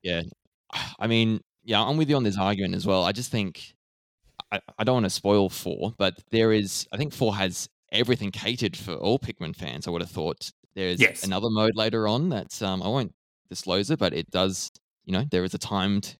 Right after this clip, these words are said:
Speaker 1: component to that. And then these Dandiri battles, you know, that is time management right there. That is, that, that, that is to me what I think makes Pikmin really cool and unique. Those, you know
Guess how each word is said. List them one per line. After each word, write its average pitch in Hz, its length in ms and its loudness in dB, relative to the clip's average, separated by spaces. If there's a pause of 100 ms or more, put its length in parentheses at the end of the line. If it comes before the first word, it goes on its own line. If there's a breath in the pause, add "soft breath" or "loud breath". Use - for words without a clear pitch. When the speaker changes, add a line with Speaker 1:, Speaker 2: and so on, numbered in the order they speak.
Speaker 1:
component 101 420 2
to 101 120 0
that. 95 360 -2 (560 soft breath)
And 110 120 -2
then 104 160 4
these 139 200 2
Dandiri 107 460 2
battles, 82 680 -2
you 90 80 -10
know, 95 200 -4
that 101 200 -2
is 104 380 -4
time 98 280 -2
management 104 400 0
right 92 220 0
there. 92 280 0
That 110 180 2
is, 98 380 0 (680 soft breath)
that, 135 200 0
that, 143 180 2
that 147 140 2
is 143 160 0
to 120 80 -4
me 110 340 2 (220)
what 101 280 0
I 98 100 0
think 98 320 -4 (120)
makes 92 400 -4 (100)
Pikmin 92 460 -2
really 101 260 2
cool 107 260 0
and 107 100 0
unique. 104 380 0
Those, 95 500 2
you 95 80 -6
know 71 160 -4